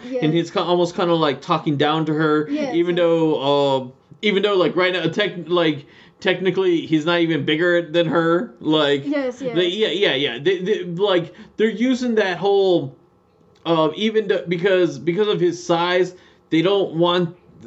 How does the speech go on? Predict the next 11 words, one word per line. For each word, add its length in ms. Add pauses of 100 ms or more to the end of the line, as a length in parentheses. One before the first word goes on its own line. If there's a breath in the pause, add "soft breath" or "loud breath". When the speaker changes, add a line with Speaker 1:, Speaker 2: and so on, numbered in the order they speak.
Speaker 2:
they 160
can't 320
make 200
him 160
look 220
menacing, 840 (200 loud breath)
so 480
they're 160
making 380
sure 360
that 360